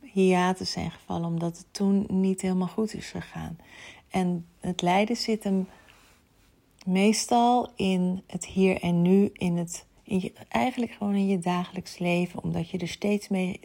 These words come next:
tegenaan loopt, omdat het zoveel consequenties heeft in de manier waarop je naar jezelf kijkt, met jezelf omgaat,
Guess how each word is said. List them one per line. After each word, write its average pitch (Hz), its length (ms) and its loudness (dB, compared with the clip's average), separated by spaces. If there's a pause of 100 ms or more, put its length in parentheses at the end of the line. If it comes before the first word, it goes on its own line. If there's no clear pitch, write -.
(100)
tegenaan 180 640 -4
loopt, 170 280 -6
omdat 170 340 -4
het 180 100 -12
zoveel 190 380 -2
consequenties 185 840 -6
heeft 170 360 -8 (320)
in 190 120 0
de 180 60 4
manier 175 280 2
waarop 175 320 -6
je 190 120 -2
naar 175 180 -2
jezelf 180 580 -2
kijkt, 165 500 -4 (520)
met 180 180 -2
jezelf 175 380 0
omgaat, 180 800 -6